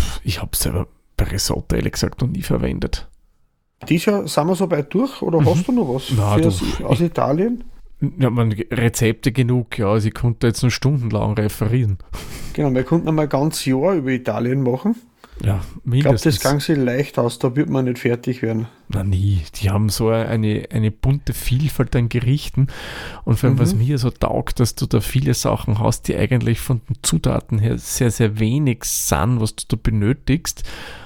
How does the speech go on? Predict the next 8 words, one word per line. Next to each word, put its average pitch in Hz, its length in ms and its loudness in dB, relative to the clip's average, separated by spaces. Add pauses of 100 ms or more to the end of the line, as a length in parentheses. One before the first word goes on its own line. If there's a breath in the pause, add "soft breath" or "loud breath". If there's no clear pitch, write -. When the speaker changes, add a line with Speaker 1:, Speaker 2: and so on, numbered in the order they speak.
(120 loud breath)
Speaker 2:
Mhm. 139 140 2
Speaker 1:
aber - 160 4
du 123 340 0 (400)
als - 340 0 (200)
Endgericht 127 840 0
eigentlich 110 760 0
was - 420 0
sehr 113 580 2